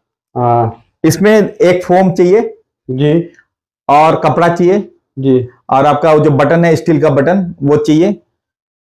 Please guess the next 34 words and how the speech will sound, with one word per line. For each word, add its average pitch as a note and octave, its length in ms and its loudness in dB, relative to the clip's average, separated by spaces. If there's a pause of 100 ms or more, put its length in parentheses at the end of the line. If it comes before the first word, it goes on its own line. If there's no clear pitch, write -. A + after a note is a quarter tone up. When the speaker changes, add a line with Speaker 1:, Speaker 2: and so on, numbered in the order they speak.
Speaker 2:
स्टील E3+ 280 0
का F3+ 60 2
बटन E3+ 260 0
हमने F3 180 2
इसलिए F3+ 260 0
रखा F3 200 0
कि F3+ 140 -2
एकदम D#3+ 260 0
पतला D3+ 340 0
है, D#3+ 400 0
उसमें C#3+ 220 -2
आपका C#3 140 -2
बॉडी C3+ 300 2
में D3 180 0
दर्द C#3 180 0
नहीं D3+ 100 0
होगा, D3+ 200 2
और D3 80 2
नीचे C3+ 300 0
फोम D3 300 -2
के D3+ 100 0
साथ C3 200 0
लग C3+ 200 -2
के F3+ 80 0
आपका - 240 0
बॉडी C3 300 0
में D3+ 200 -2
जरा C3 200 2
सा C3 140 -4
भी F#3+ 200 0 (320)
उसमें D#3+ 200 -2
चोट D3 260 0
नहीं A2+ 100 0
लगेगा E2+ 300 -2